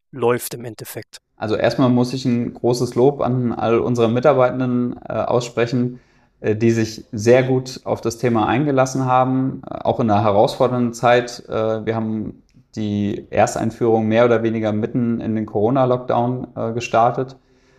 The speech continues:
Speaker 2: Äh, und, äh, das ist wirklich, es lebt davon, dass unsere Mitarbeitenden, äh, dieses Thema für sich annehmen und, und weitertragen und füllen. Und, äh, da hat uns sicherlich geholfen, wie gesagt, dass es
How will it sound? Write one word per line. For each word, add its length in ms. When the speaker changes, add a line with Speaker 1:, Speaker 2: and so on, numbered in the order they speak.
Speaker 2:
Äh, 440
und, 640
äh, 320
das 240
ist 520
wirklich, 500
es 200
lebt 260
davon, 640
dass 240
unsere 320
Mitarbeitenden, 920
äh, 360
dieses 280
Thema 260
für 160
sich 260
annehmen 600
und, 320
und 240
weitertragen 580
und 180
füllen. 380
Und, 480
äh, 320
da 160
hat 160
uns 500
sicherlich 600
geholfen, 480
wie 80
gesagt, 300
dass 140
es 320